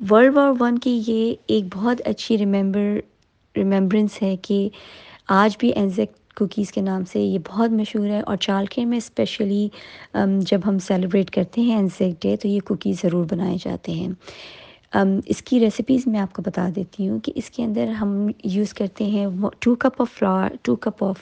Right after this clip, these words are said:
oats۔ ام، with new technique ہم اس کے اندر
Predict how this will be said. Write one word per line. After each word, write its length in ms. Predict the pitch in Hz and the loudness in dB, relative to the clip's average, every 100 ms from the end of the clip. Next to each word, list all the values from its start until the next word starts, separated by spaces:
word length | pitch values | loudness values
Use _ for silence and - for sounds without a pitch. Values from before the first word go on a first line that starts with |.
| - - 175 | -14 0 4
oats۔ 300 | 190 370 - - - - - - - - - | 4 4 -4 -20 -20 -20 -20 -20 -20 -12 -2
ام، 220 | 202 202 202 202 - - | 2 2 2 0 -4 -4
with 400 | 175 247 240 214 | 2 2 4 4
new 100 | 240 | 4
technique 500 | 262 254 247 240 233 | 4 2 4 0 0
ہم 100 | 220 | -2
اس 140 | 208 | -2
کے 180 | - 208 | -4 -2
اندر 400 | 196 190 196 196 | -2 -2 -2 -2